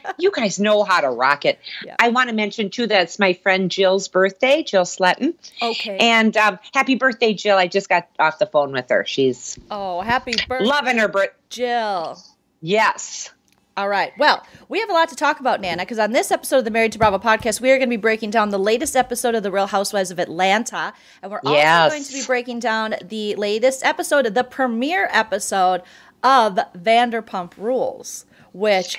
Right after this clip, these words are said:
Speaker 1: oh my goodness.
Speaker 2: I missed
Speaker 1: We're,
Speaker 2: you, Lisa.
Speaker 1: we're
Speaker 2: It was
Speaker 1: back.
Speaker 2: so good to see you.
Speaker 1: We're back. We're back. So I thought we would start with, um, uh,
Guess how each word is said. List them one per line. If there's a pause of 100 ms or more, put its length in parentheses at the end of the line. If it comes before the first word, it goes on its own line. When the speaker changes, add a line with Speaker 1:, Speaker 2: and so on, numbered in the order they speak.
Speaker 1:
oh
my (120)
goodness. (480)
Speaker 2:
I
missed
Speaker 1:
We're,
Speaker 2:
you,
Lisa.
Speaker 1:
we're
Speaker 2:
It
was
Speaker 1:
back.
Speaker 2:
so
good
to
see
you. (240)
Speaker 1:
We're
back.
We're
back.
So
I
thought
we
would
start (240)
with, (120)
um, (1080)
uh,